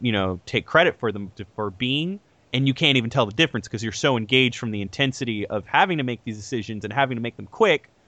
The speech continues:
and, you know, you're just so involved with the premise, it's no longer, like, interactive media, you're now a part of it. So that really just speaks volumes to the writing. That's why I think the game, it's much more or less better writing. I don't, I, I still will acknowledge it as a game, though. I don't believe,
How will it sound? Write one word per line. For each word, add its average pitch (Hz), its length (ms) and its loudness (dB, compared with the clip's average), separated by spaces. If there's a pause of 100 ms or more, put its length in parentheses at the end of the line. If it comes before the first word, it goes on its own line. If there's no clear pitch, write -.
(280)
and, 151 360 4 (960)
you 147 180 -2
know, 135 140 4
you're 139 180 0
just 135 200 -4
so 156 180 4
involved 139 400 8
with 127 80 -6
the 120 60 -12
premise, 165 300 2
it's 127 140 -6
no 147 120 4
longer, 131 560 2
like, 117 200 2
interactive 131 500 2
media, 123 320 6
you're 110 220 0
now 113 220 2
a - 20 -4
part 123 280 4
of 90 120 0
it. 73 120 -6 (680)
So 127 160 -2
that 131 240 6
really 147 240 2
just 123 160 -6
speaks 120 260 -6
volumes 117 380 0
to 110 60 -8
the 98 60 -4
writing. 104 340 2
That's 110 180 -4
why 123 100 4
I 110 60 2
think 117 180 -6
the 113 60 -10
game, 110 380 -6 (1040)
it's 123 160 -6
much 135 280 4
more 131 180 4
or 117 60 2
less 120 240 4
better 117 200 2
writing. 113 280 4
I 135 100 4
don't, 135 140 4
I, 139 280 2
I 156 60 4
still 196 280 4
will 156 200 6
acknowledge 135 340 4
it 117 80 -2
as 104 80 -4
a 104 60 -8
game, 104 260 -2
though. 85 200 -8
I 110 120 0
don't 123 240 2
believe, 110 540 0